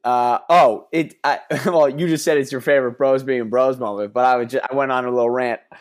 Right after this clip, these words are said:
Uh, it, it's, it, them breaking E's balls for moving him to Sloan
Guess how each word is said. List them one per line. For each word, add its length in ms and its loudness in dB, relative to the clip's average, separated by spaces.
Uh, 380 2
it, 220 -2
it's, 220 -2
it, 160 -2
them 240 0
breaking 400 0
E's 220 -2
balls 380 2
for 140 -8
moving 300 -4
him 100 -10
to 80 -16
Sloan 380 -16